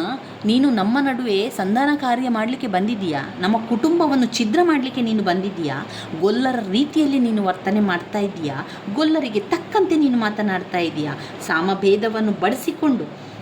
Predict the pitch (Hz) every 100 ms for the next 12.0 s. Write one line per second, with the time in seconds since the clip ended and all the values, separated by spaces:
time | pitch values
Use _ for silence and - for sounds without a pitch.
0 | - 160 180 - 233 370 480 392 247 185
1 | - 190 311 427 294 214 160 147 139 135
2 | 180 - - - - 147 226 247 196 151
3 | 147 147 147 160 190 196 - 180 - -
4 | 196 156 175 175 180 180 180 175 170 175
5 | 165 165 185 170 147 180 - - - -
6 | 214 226 302 370 285 247 226 247 226 214
7 | 170 196 - - - 214 233 285 294 285
8 | 254 233 - - 254 240 320 320 294 247
9 | 226 202 170 165 214 240 208 202 - 160
10 | 147 147 147 226 254 165 - - 214 208
11 | 202 202 196 190 - 190 185 190 190